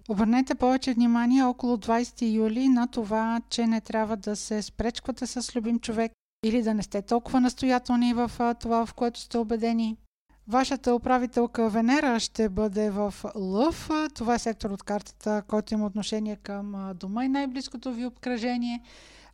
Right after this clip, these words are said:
Тя ще бъде ретроградна за времето от двадесет и втори юли до трети септември. Ако сте решили да правите реновация на дома си или нещо да го разкрасявате,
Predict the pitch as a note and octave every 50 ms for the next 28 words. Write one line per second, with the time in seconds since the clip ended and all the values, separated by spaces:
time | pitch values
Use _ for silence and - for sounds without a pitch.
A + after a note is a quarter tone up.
0 | _ - - C4+ C#4+ C#4+ - D4 B3+ D4 B3 C#4 C4 B3+ - B3+ B3 - B3+ B3+
1 | C4+ C4+ C#4 C4 A3+ A#3+ A3+ A#3+ C4 C4 C4 C4 C4 C4+ - A#3+ A#3+ - A#3 A3
2 | A3 G3+ G3 A3+ A#3+ B3+ - - A#3+ - - B3 A#3+ A#3+ A#3+ A#3+ A#3+ A#3+ A3+ A#3+
3 | G#3 - A#3+ C4 C4+ C4 - G#3 A3+ G#3 - G#3 - - F#3+ F3+ - - G3 F#3+
4 | G3 F#3+ G3 G#3 A#3 B3 C4+ C#4 - A#3+ A#3 - B3 A3 - B3+ B3 B3 - -
5 | C#4+ D4 D#4+ C#4 C#4 B3 B3+ C4+ C4+ C#4 D4 C#4 - C4 B3+ B3+ A#3+ B3 A3+ B3
6 | C4+ C4+ - C4+ C4+ B3+ B3 B3 A#3 A#3 A#3 A3 G#3 G#3+ A#3 B3+ C#4 - - -
7 | A#3 A#3+ B3 B3 A#3+ A3+ G#3+ A#3 G3+ A3 B3 A#3 - C4+ G#3+ A3+ G3+ G#3+ G#3 G#3
8 | - - - - F#3 - A#3 A3+ A3+ A3 A3 G3+ - - A#3